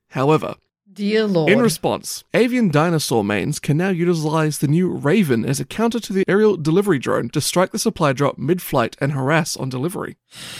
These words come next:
Speaker 1: Now, if you don't play
Speaker 2: <gasps> Oh
Speaker 1: video
Speaker 2: my
Speaker 1: games, you're
Speaker 2: God.
Speaker 1: probably wondering what the fuck I'm going on about.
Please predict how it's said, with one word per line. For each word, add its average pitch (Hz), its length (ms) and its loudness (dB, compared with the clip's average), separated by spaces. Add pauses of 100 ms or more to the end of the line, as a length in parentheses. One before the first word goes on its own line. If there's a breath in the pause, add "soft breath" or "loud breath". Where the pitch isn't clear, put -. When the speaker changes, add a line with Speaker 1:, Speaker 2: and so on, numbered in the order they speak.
Speaker 1:
Now, 156 60 0
if 156 100 4
you 170 60 2
don't 202 80 2
play 190 140 4
Speaker 2:
<gasps> - 20 4
Oh - 60 2
Speaker 1:
video 156 140 4
Speaker 2:
my - 40 6
Speaker 1:
games, 139 120 4
you're 135 80 -6
Speaker 2:
God. - 60 -12
Speaker 1:
probably 135 180 -2
wondering 123 180 -2
what 127 100 -10
the - 60 -14
fuck 139 200 -4
I'm 135 120 -6
going 151 180 -2
on 104 100 -4
about. 160 280 -2